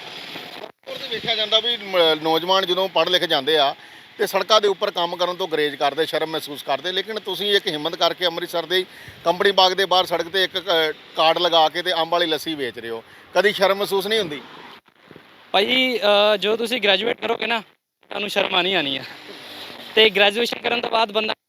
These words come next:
Speaker 2: ਖੁਦ ਕਰਦਾ, ਪਰ actually ਦੇ ਵਿੱਚ ਬੀ ਬੀ ਏ ਕੀਤੀ ਆਪਣੀ ਕੰਪਲੀਟ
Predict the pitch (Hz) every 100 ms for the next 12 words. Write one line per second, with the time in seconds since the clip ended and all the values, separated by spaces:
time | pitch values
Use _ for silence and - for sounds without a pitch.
0 | - 202 _ _ _ - 160 - 123 117
1 | - _ _ _ _ 208 208 - - 240
2 | - - - _ - 214 240 - _ _
3 | - 220 220 190 226 214 208 185 185 202
4 | 190 160 180 170 185 175 156 160